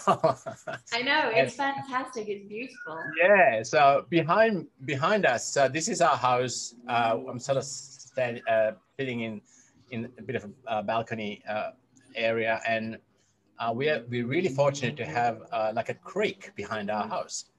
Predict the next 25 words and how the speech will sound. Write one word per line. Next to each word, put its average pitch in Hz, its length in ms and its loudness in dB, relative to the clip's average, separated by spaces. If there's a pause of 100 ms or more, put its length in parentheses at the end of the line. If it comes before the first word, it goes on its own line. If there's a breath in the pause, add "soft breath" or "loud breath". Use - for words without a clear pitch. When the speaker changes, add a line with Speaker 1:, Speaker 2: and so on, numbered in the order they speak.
(180)
Speaker 1:
you're 110 80 -10
backing 131 260 -2
onto 101 200 -10
a - 20 -16
creek, 117 320 -6 (560 soft breath)
and 120 120 -4
there's 117 120 -2
a 113 40 -8
beautiful 151 280 -2
bike 110 260 0
track 110 360 -2
and, 104 260 -6
and 107 100 -6
walking 110 360 -4
track 107 340 -6
and 98 180 -8
some, 95 320 -10 (140 soft breath)
some 104 340 -10
water 110 340 -6
and 98 220 -8
some 98 220 -10
ducks. 110 320 -6
So 104 100 -2
we're 110 160 -2
very, 131 300 4